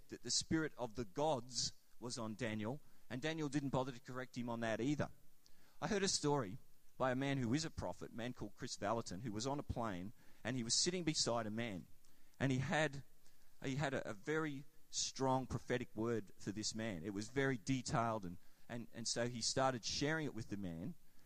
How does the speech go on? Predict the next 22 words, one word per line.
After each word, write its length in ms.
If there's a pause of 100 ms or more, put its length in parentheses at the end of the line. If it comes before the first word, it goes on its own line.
(260)
and 140
the 40
man 200
said, 300 (720)
"Are 60
you 180
a 60
psychic?" 520 (800)
And 120
he 80
was 140
about 260
to 60
say, 220
"No, 360
I'm 120
a 40
prophet 400
of 100
the 60
Most 280
High." 140